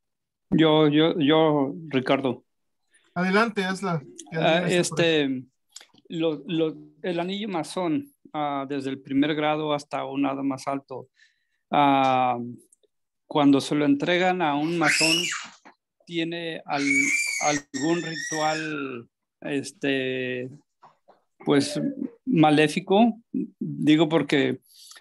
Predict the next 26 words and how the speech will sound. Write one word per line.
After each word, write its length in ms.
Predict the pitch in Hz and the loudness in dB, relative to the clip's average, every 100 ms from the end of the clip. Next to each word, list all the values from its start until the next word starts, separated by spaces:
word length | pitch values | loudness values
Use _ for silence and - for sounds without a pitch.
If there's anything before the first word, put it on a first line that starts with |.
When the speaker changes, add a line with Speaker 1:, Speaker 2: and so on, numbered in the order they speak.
| _ _ | _ _
Speaker 1:
el 220 | 156 139 | 2 4
otro 240 | 143 143 147 | 4 2 2
día 160 | 156 | 2
un, 520 | 147 156 156 139 117 _ _ _ _ _ - - - | 2 2 2 0 -2 _ _ _ _ _ -20 -16 -4
un 160 | 143 | -2
conocido 580 | 143 156 156 156 147 151 | 0 0 0 0 -2 -2
se 120 | 147 | -2
encontró 440 | 135 135 131 139 143 | -4 -2 -4 -2 0
uno 260 | 175 160 | 0 -2
y 20 | 131 | -6
me 120 | 127 | -6
lo 100 | 123 | -8
regalaba 500 | 120 120 123 143 165 | -8 -6 -4 -2 -4
y 40 | 131 | -4
le 100 | 143 | -4
dije, 200 | 165 165 196 | -2 -4 -2
"No, 160 | 214 202 | -2 -4
yo, 80 | 170 _ _ | -8 _ _
yo 240 | - 131 139 | -12 -4 -2
no 140 | 175 | -4
quiero, 480 | - 165 160 - - _ _ _ | -4 -6 -4 -6 -8 _ _ _
yo 120 | 143 151 | 0 0
no 160 | 165 | 0
quiero 200 | 156 160 | 0 0
ese 180 | 165 165 | 0 -2
anillo, 520 | 147 147 190 139 117 | -2 -2 -4 -6 -8